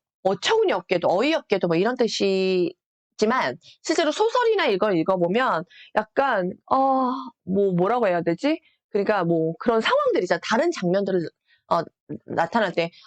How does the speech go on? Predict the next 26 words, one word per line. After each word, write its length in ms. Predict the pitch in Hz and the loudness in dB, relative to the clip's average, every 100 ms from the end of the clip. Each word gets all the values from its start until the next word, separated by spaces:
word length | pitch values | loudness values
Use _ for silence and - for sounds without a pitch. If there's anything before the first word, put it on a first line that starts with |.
| - | -4
"아, 160 | 208 | -2
마치 360 | 170 175 - 196 | 0 -2 -4 -4
지옥에 360 | - 262 247 247 | 0 0 0 0
있는 220 | 160 175 | -2 -2
것 80 | 190 | -4
같다." 460 | 127 - - 147 165 - - | -8 -8 -4 -4 -4 -10 -2
뭐 80 | 214 | -2
이렇게, 400 | 202 196 226 294 | 0 0 -2 -2
그죠? 220 | 175 269 - - - _ - | -2 -2 -4 -12 -20 _ -4
자기 340 | - 233 320 | -2 0 0
현실이 380 | 339 339 349 - | 0 0 0 0
보여주고 400 | 226 180 180 214 359 415 | 0 0 0 0 0 0
다른 260 | - 214 311 | 0 0 -2
장면으로 460 | 302 185 185 196 202 | -2 0 0 0 0
갈 140 | 156 | -2
때, 80 | 160 180 - 539 - | -2 -6 -8 -12 -2
"조용히 340 | 247 277 320 | 0 2 2
해주세요. 960 | 311 277 285 277 240 233 226 226 220 226 - _ | 0 0 0 0 0 0 0 0 0 -2 -8 _
조용히 240 | 214 214 | -2 0
해주세요. 380 | 208 214 214 208 247 339 392 | 0 0 0 0 0 0 -2
수업 200 | 359 294 | -2 -4
시간 420 | - 269 247 226 | -4 -2 0 0
중이에요. 580 | 226 208 208 202 196 196 - _ - | -2 -2 0 0 0 -2 -6 _ -2
조용히 320 | 254 277 233 _ _ _ _ | 0 0 -4 _ _ _ _
들어가 240 | - 240 220 | -2 0 -2
주세요." 420 | 220 208 202 214 | -2 -2 0 -2